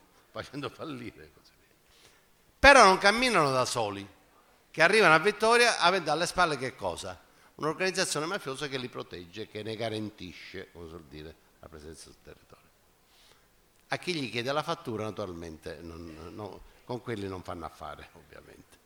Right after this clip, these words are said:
Ecco, è un sistema che va smantellato? Sì, certo. Come si combatte? Produttori, gli amministratori pubblici,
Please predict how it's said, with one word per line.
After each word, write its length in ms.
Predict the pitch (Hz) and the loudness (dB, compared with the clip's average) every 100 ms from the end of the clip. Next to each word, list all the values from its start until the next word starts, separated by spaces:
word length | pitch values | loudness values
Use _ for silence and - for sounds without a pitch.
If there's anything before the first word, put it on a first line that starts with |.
| _ _ | _ _
Ecco, 300 | 123 - - _ _ - - - | -16 -16 -20 _ _ -18 -18 -12
è 120 | 160 | -8
un 120 | 175 | -6
sistema 460 | - 110 - 156 117 | -6 -8 -6 -6 -6
che 140 | 92 | -8
va 160 | 92 101 | -8 -8
smantellato? 840 | 87 98 92 95 110 120 - 104 | -8 -12 -10 -10 -6 -6 -8 -14
Sì, 280 | - 101 71 | -12 -14 -14
certo. 320 | - 80 - _ _ _ | -18 -18 -20 _ _ _
Come 220 | 143 147 | -8 -6
si 140 | 127 143 | -6 -6
combatte? 680 | 135 107 80 - - 78 _ _ _ _ _ _ _ _ _ 110 | -6 -4 -4 -6 -18 -20 _ _ _ _ _ _ _ _ _ -6
Produttori, 680 | 110 107 117 113 107 107 - _ _ _ _ - - _ - | -4 -2 2 4 4 0 -12 _ _ _ _ -20 -20 _ -12
gli 100 | 104 | -6
amministratori 600 | 117 117 107 117 113 113 | -4 -2 -2 -4 -4 -4
pubblici, 600 | 104 110 101 110 - 117 | -6 -10 -10 -12 -12 -12